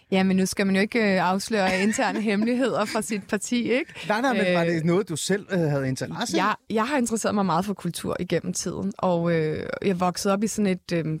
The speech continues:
Speaker 1: man kan næsten kalde det sådan højkulturelt hjem med bøger fra gulv til loft og opera, og
Speaker 2: Ja.
Speaker 1: du ved, jeg er blevet slæbt rundt på museer f-, foran
Speaker 2: Okay.
Speaker 1: Mona Lisa og
Speaker 2: Mm.
Speaker 1: Van Gogh,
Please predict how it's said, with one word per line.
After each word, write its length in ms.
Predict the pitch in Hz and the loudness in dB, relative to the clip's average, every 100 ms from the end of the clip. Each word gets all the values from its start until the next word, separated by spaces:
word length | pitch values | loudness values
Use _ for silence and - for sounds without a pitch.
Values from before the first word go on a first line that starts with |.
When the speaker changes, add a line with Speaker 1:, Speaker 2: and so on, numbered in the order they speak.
| - | -4
Speaker 1:
man 200 | 175 170 | 0 0
kan 120 | 170 | 2
næsten 260 | 165 - 175 | 0 0 0
kalde 180 | 175 160 | 0 0
det 80 | |
sådan 140 | - 165 | 0 2
højkulturelt 800 | 160 160 - 175 - 170 - - | 2 2 0 -2 -2 -2 -2 -2
hjem 180 | 165 - | -2 0
med 340 | 175 165 160 | 0 2 2
bøger 360 | 160 175 170 180 | 0 0 2 0
fra 140 | - | -2
gulv 240 | 170 165 165 | -2 0 0
til 140 | 170 | 0
loft 340 | 160 160 - | 0 0 -2
og 160 | - - | -2 0
opera, 640 | 175 156 - 170 165 - 160 | 0 -2 -2 0 2 0 2
og 220 | 156 160 - - 185 | 0 -2 -8 -6 -2
Speaker 2:
Ja. 80 | 147 | 0
Speaker 1:
du 40 | 170 | 2
ved, 200 | 175 156 | 0 0
jeg 60 | 170 | -2
er 40 | |
blevet 200 | 170 175 | 0 -2
slæbt 520 | - - 180 196 - | -2 -4 -4 -2 -2
rundt 220 | 185 - | -2 -2
på 120 | - 190 | -2 0
museer 800 | 175 - 170 160 175 175 180 175 | 0 0 0 2 2 2 0 -4
f-, 40 | |
foran 360 | - - - 165 | -8 -14 -4 0
Speaker 2:
Okay. 80 | 170 | 2
Speaker 1:
Mona 220 | 170 190 | 2 2
Lisa 440 | 170 165 - 170 | 0 -4 -2 0
og 360 | 160 160 160 160 - - | 0 0 0 -2 -8 -2
Speaker 2:
Mm. 100 | 170 | 0
Speaker 1:
Van 120 | 165 | 0
Gogh, 200 | 160 160 | 0 -4